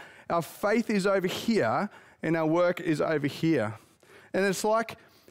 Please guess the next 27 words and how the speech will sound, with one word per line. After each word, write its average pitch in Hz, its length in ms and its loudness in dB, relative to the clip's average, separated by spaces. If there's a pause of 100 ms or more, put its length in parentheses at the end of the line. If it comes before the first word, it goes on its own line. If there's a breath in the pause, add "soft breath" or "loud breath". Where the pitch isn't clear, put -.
(120)
we 208 120 2
think 214 240 -2
that 202 200 2
our 180 140 2
work 208 320 2
is, 180 160 0
is 170 200 0
not 208 300 0
part - 360 0
of 175 140 0
God's 175 280 -2
plan 175 840 -2
to 170 120 -2
bring 160 280 0
restoration 180 840 0 (320 loud breath)
to 180 120 -2
the 143 100 2
world 160 340 2
and 143 160 0
to 151 80 0
individuals. 139 760 -4 (800 soft breath)
But 190 100 0
what 254 160 2
we 240 120 2
learned 196 260 2
last 220 380 -2
week 113 400 -2